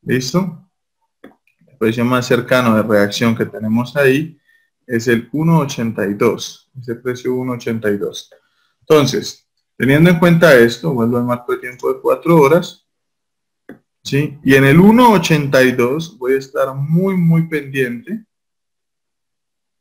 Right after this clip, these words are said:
de que el mercado,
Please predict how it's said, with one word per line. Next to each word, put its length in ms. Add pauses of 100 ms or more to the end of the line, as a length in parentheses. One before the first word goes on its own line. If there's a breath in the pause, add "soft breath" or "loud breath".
(1080)
de 240
que 100
el 120
mercado, 1040